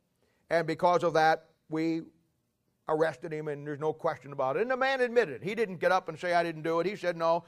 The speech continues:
hey, Your Honor, I stole the bread. I got three little mouths to feed. I'm out of work. I worked all my life.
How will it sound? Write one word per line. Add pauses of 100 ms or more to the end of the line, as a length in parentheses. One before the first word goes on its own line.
(140)
hey, (100)
Your
Honor, (120)
I
stole
the
bread. (200)
I
got
three
little
mouths
to
feed. (180)
I'm
out
of
work. (160)
I
worked
all
my
life.